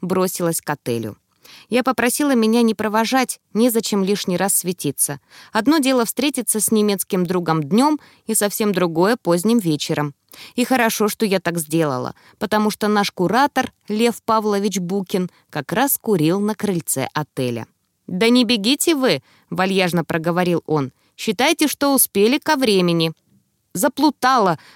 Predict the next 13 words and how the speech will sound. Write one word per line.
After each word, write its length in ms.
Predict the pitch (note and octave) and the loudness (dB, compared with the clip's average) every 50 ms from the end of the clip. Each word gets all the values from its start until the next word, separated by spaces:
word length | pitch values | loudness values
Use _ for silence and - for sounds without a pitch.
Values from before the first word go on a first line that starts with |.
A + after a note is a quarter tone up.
| _ - | _ -12
вздохнула 560 | E3+ E3 D#3+ F#3 F#3 - G3+ F#3+ F3+ F3 F3+ | -8 -4 -4 -4 -2 -2 0 0 2 2 0
я. 300 | F#3 F3 D#3+ D#3 C#3+ C3+ - _ _ _ _ | 0 0 -2 -2 -4 -6 -10 _ _ _ _
«Боялась 540 | - F#3 A3+ A3+ G#3+ A#3 C4 D4+ D4+ - - | -2 0 2 2 4 4 4 2 2 2 0
опоздать». 600 | C4+ - B3+ A#3+ F#3 E3 D#3 E3 D#3+ D#3 - - _ _ _ _ _ _ _ _ _ _ | 0 0 0 0 0 0 0 0 0 -2 -4 -10 _ _ _ _ _ _ _ _ _ _
«А 100 | - - | -4 -4
что 280 | D4+ - - F#4+ F#4+ F#4 | -2 -2 0 0 2 2
же 160 | D4 D#4+ D#4+ | 2 2 2
вас 340 | C4 C#4+ D4 C#4 - - - _ | 4 4 4 2 2 0 -4 _
друг 360 | - G3+ G#3 C4+ E4+ E4+ - A3+ | -4 0 2 2 2 2 2 4
немец 520 | A3+ A3 A#3 B3+ D4 D#4 D#4+ - - - | 4 4 4 4 4 2 0 0 0 0
не 100 | D4+ C#4 | 0 0
проводил?» 640 | - C#4+ C#4 B3+ C4+ C4+ A3+ G#3+ A#3 A#3+ A#3+ A#3+ - _ _ _ _ _ _ _ _ _ _ - | 0 0 0 2 2 0 0 0 0 0 0 0 -2 _ _ _ _ _ _ _ _ _ _ -14
«Доложили. 1200 | C#3+ C#3 D#3+ E3+ F#3+ A#3 B3+ B3+ A#3 A3+ A3+ A3 F#3 D3 C3 C#3 D3 D3+ D3 C#3 C3+ C#3+ C#3+ C3 | -6 -2 0 2 2 2 2 2 2 2 2 0 -2 -4 -2 0 0 2 2 2 0 0 -2 -4